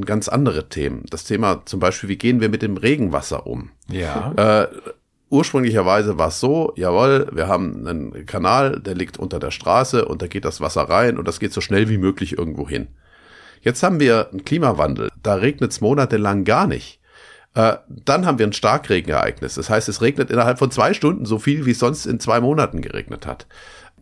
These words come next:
Speaker 1: Mit dieser Situation müssen wir umgehen und da müssen wir die Stadt fit für machen, fit für die Zukunft.
Speaker 2: Ja.
Speaker 1: Ähm, das heißt, äh,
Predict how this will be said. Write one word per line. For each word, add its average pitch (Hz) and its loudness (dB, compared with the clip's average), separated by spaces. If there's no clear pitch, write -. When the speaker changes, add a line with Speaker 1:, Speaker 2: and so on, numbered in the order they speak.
Speaker 1:
Mit 104 -2
dieser 139 2
Situation 123 0
müssen 92 -4
wir 85 -2
umgehen 73 0
und 78 -8
da 90 0
müssen 123 -2
wir 113 -8
die 104 -6
Stadt - -2
fit - -6
für - 0
machen, - -2
fit - -4
für - -6
die 123 0
Zukunft. - -8
Speaker 2:
Ja. 107 -4
Speaker 1:
Ähm, 107 2
das 104 -2
heißt, 135 0
äh, 107 4